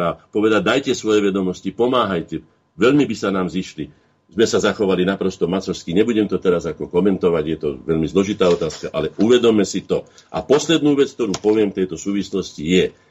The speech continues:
keď sa nám toľko vyčítajú deportácie, hej, v, v rokoch tridsaťdeväť, teda respektíve len v roku štyridsaťdva, aby sme boli, e,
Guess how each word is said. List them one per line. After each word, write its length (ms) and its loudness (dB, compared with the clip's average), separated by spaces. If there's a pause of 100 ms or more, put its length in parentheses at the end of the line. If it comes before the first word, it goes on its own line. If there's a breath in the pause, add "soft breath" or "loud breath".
keď 140 2
sa 100 2
nám 220 2
toľko 240 2
vyčítajú 500 2
deportácie, 840 0
hej, 320 2
v, 400 -12
v 160 -4
rokoch 320 2
tridsaťdeväť, 640 0
teda 160 2
respektíve 480 -2
len 160 2
v 160 -2
roku 80 -12
štyridsaťdva, 680 -2
aby 80 -2
sme 140 -4
boli, 240 -6
e, 20 -20